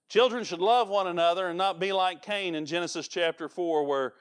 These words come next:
his hatred and envy led him to murder his brother.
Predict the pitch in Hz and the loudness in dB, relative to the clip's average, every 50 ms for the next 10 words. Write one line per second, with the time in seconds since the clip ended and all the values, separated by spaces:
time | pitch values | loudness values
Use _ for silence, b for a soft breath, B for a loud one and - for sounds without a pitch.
0 | b b b b _ 202 247 240 214 - - 170 170 180 180 175 - 185 202 190 | b b b b _ 2 2 2 2 -2 -4 -2 -2 0 -2 -4 -2 -2 -2 0
1 | 175 170 160 175 170 214 220 220 208 175 - 160 156 151 160 165 _ _ _ _ | 0 -2 -4 -4 -6 -6 -4 -4 -4 -4 -4 -4 -4 -4 -6 -10 _ _ _ _
2 | _ _ _ _ _ _ _ _ _ - 151 165 160 151 170 185 185 175 170 165 | _ _ _ _ _ _ _ _ _ -4 -2 -2 -2 -2 -4 -4 -2 -2 -4 -4
3 | 147 - 160 151 165 190 214 233 262 269 262 240 202 151 123 113 101 - _ _ | -6 -10 -10 -10 -10 -10 -10 -8 -6 -4 -4 -4 -4 -6 -8 -10 -12 -14 _ _
4 | _ _ _ _ _ _ _ 139 127 117 110 110 117 120 110 98 90 90 90 | _ _ _ _ _ _ _ -12 -12 -12 -12 -10 -8 -6 -6 -6 -8 -10 -18